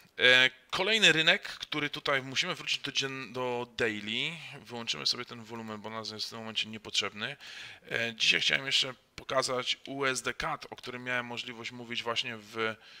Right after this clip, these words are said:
w ostatni wtorek. Weekly jest bardzo ważny akurat,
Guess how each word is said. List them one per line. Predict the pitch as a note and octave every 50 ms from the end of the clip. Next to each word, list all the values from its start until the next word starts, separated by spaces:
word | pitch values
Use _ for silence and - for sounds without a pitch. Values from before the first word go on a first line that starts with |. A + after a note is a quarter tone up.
| - - - - - _ - - A2+ A2 A2 A2+ A2 A2 A2 A2 A2 A2 A2 A2 A2 A2 A2 G#2+ A2 A2 G2+ - - - - -
w | -
ostatni | - A2+ - - B2 - B2 B2+
wtorek. | - - A2 G#2+ G#2+ A#2 C3+ - - - - - - _ -
Weekly | A2 A#2 C#3+ F3 - - - A#2 A2 G#2+ A2 A#2+ - - - - - - _ -
jest | B2 A#2+ A#2+
bardzo | B2 C3+ C3 B2 C3+ B2+
ważny | A#2+ C3 C3 B2+ B2 B2+ B2+ B2
akurat, | A#2+ A#2+ - B2 A#2+ A#2+ A#2+ A#2+ - -